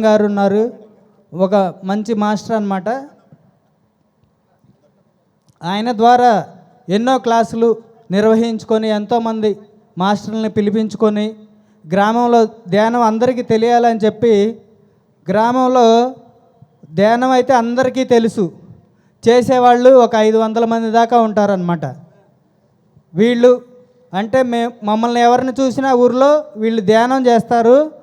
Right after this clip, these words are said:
చేపిస్తారు, శాకాహార ర్యాలీలు చేస్తారని మా అందరికి కూడా తెలుసు, ఒక గుర్తింపు ఉందన్నమాట.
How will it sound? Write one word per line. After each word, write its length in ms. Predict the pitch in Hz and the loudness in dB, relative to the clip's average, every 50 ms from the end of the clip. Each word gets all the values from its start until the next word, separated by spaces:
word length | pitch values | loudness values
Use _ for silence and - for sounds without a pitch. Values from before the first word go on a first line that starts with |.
| - _ _ _ _ _ - - | -20 _ _ _ _ _ -4 0
చేపిస్తారు, 720 | 233 226 240 240 240 254 226 - 254 233 226 220 226 240 247 240 233 240 - - - - | 2 2 4 4 2 0 0 0 2 2 4 4 4 4 4 2 0 -4 -12 -20 -10 -4
శాకాహార 500 | 214 214 220 226 220 233 226 226 226 220 | -2 0 0 0 0 0 0 0 0 0
ర్యాలీలు 380 | 214 214 220 220 220 226 226 226 220 | 0 0 0 0 0 -2 -2 0 -2
చేస్తారని 580 | 220 214 208 214 220 208 208 202 202 214 214 208 214 226 220 - _ _ _ _ _ _ - | -2 -2 -2 -2 -2 -2 -2 -2 -2 -2 -2 -4 -4 -6 -10 -14 _ _ _ _ _ _ -6
మా 120 | 170 185 196 | -4 -2 -2
అందరికి 400 | 202 208 220 226 247 247 247 247 254 | -2 -2 -2 -2 -2 -2 -2 -2 0
కూడా 180 | 247 233 247 262 285 311 302 - - _ _ _ _ _ _ _ _ _ _ _ _ _ _ _ - | 0 2 2 2 2 0 -4 -10 -18 _ _ _ _ _ _ _ _ _ _ _ _ _ _ _ 0
తెలుసు, 280 | 226 233 240 226 - 233 | 0 2 2 0 0 2
ఒక 220 | 214 220 214 220 | 2 2 2 0
గుర్తింపు 520 | 226 208 196 233 220 - - 262 247 220 240 | 0 0 0 0 0 0 -2 -2 0 0 0
ఉందన్నమాట. 480 | 220 214 214 202 196 190 185 180 180 | 0 0 0 -2 -2 -2 -2 -4 -4